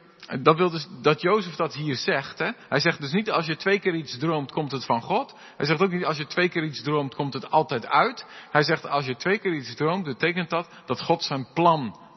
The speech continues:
afmaakt." <laughs> Even d-, dat je, dat je niet elke droom opschrijft en dan zegt, "Ik heb hem twee keer opgeschreven."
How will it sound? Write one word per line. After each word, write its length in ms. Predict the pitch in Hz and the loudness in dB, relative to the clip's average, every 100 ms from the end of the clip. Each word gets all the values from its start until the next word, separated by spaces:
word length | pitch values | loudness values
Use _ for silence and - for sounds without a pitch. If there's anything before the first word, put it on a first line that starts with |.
| - | -4
afmaakt." 760 | - 104 - 95 - - - - - - - | 0 2 0 -4 -6 -10 -14 -14 -14 -16 -16
<laughs> 320 | - - - | -12 -10 -2
Even 280 | 123 139 127 | 0 2 -2
d-, 100 | - | -2
dat 200 | 147 135 | 2 2
je, 200 | 139 127 123 | 2 -2 0
dat 160 | 139 | -2
je 80 | 151 | 0
niet 200 | 175 190 | -2 0
elke 300 | 151 185 160 | 2 2 0
droom 300 | 147 151 151 | -2 -2 -2
opschrijft 580 | - 143 - 151 143 147 | -4 -4 0 0 0 -2
en 80 | 139 | -4
dan 100 | 143 | -4
zegt, 160 | 110 | -6
"Ik 120 | 117 | -4
heb 120 | 160 151 | -4 -2
hem 140 | 143 | -2
twee 200 | 160 160 | 0 0
keer 120 | 160 | 0
opgeschreven." 580 | 156 - 139 147 139 | -4 -6 -4 -2 -2